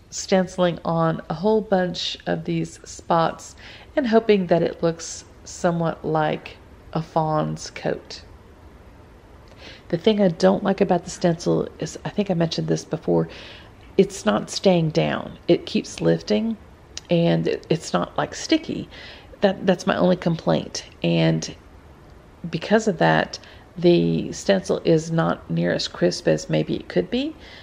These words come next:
but on the other hand, it looks more natural to me. Anyway,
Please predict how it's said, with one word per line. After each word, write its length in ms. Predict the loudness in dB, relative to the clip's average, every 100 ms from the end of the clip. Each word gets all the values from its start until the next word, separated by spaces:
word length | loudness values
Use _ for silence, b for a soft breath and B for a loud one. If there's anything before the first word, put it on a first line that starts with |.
| B 2
but 280 | 4 4 -2 -16 -6
on 120 | -4
the 120 | 0
other 160 | 0 0
hand, 540 | 0 0 0 -2 -8 -14 B B B -20 -20 -20 -20 -20 0
it 340 | 2 2 0 2
looks 300 | 2 2 -4
more 120 | -2
natural 360 | -2 -4 -6 -8
to 160 | -10
me. 140 | -12 -14 -20 -6
Anyway, 260 | 0 2 0